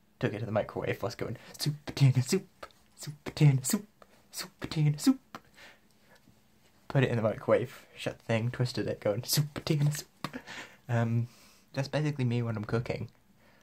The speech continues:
I just chant or speak to myself and whatnot. But, uh, little things like that make me happy, so I figured I would let you in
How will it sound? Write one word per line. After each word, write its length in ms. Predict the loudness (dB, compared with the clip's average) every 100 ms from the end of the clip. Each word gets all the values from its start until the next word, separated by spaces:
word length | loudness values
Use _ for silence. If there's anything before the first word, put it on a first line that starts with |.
| -8
I 40 |
just 220 | -8 -8 -6
chant 460 | -2 0 0 -6 -6
or 120 | -8
speak 340 | -8 -8 -8 -6
to 80 |
myself 460 | -8 -4 -4 -4 -6
and 100 | -6
whatnot. 380 | -6 -2 -4 -4 -14 _ _ -20 -20 -20 -20 _
But, 360 | -2 -2 -2 -10 _ _ _ _ _
uh, 380 | -8 -8 -10 -12 -16 _ _ _ _
little 180 | 2 2
things 240 | 2 0
like 140 | -2 -2
that 160 | -2
make 120 | -2
me 100 | -4
happy, 280 | -4 -4 -4
so 140 | -6 -4
I 20 |
figured 380 | 0 0 -2 -10 -18 _ _ -20 -20 _ -20 -20 -20 _ _ _ -2
I 140 | 0
would 240 | 0 0
let 180 | 0 2
you 140 | 0 0
in 300 | -2 -4